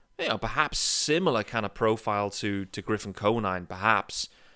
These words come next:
Um, he's only raw. He, he's young. Um, in his, in his development anyway, he's young. He's, he's twenty-three, so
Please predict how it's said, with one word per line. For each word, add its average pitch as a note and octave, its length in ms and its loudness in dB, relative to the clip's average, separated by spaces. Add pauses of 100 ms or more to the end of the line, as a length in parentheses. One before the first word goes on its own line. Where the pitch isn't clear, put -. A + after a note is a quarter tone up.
(280)
Um, G2 560 -4 (100)
he's C#3 220 -2
only D3 240 2
raw. A#2+ 440 2
He, - 140 -14
he's A2 340 -6
young. G#2 360 -2 (280)
Um, G2 680 -6 (380)
in C#3 140 -2
his, A#2 160 0
in A#2+ 160 -4
his G#2 100 -4
development G2+ 460 0
anyway, F#2 320 -4
he's F#2 140 -8
young. F2+ 280 -6
He's, - 300 -6
he's B2 160 -6
twenty-three, A#2 560 -2
so G2+ 340 2